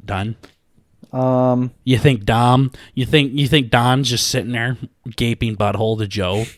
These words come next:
Speaker 1: "Do her, Joe.
Speaker 2: <laughs>
Speaker 1: Give me hell."
Speaker 2: <laughs> Yeah.
Speaker 1: No,
Speaker 2: Probably not.
Speaker 1: it's, it's, it's a long ways from over. So,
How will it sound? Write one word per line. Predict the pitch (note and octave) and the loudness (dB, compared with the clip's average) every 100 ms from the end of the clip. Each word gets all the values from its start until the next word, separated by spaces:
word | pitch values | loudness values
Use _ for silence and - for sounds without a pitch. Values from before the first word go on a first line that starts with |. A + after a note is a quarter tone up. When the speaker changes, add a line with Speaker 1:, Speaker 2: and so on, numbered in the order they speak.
| _ _ B2+ | _ _ 4
Speaker 1:
"Do | D#3 | 6
her, | D#3 | 8
Joe. | B2 B2+ A#2 A#2+ - - - | 4 2 2 0 -6 -16 -20
Speaker 2:
<laughs> | - E3 - - | -2 -2 -2 -2
Speaker 1:
Give | C3+ C#3+ | 0 4
me | D#3 | 6
hell." | D#3 D3 B2 A2+ E3+ | 8 8 6 2 0
Speaker 2:
<laughs> | - F3 - | -2 -4 -4
Yeah. | D3+ C3 - - - _ _ _ _ _ _ _ - | -6 -6 -8 -20 -20 _ _ _ _ _ _ _ -14
Speaker 1:
No, | F#2+ | -8
Speaker 2:
Probably | F#2 - D3 C3 A#2 | -6 -4 -2 -2 -2
not. | B2 | -2
Speaker 1:
it's, | A2+ - - | -2 -6 -2
it's, | C#3+ - - - | -2 -2 -14 -6
it's | E3+ - | -4 2
a | D#3+ | 2
long | C#3 C3 B2+ B2+ | 4 4 4 2
ways | A#2+ A2+ G#2 | 2 0 -2
from | A#2 G#2 | -6 -8
over. | G2 G2 G2 G2 | -8 -10 -8 -8
So, | - G#2 F#2+ | -6 -4 -4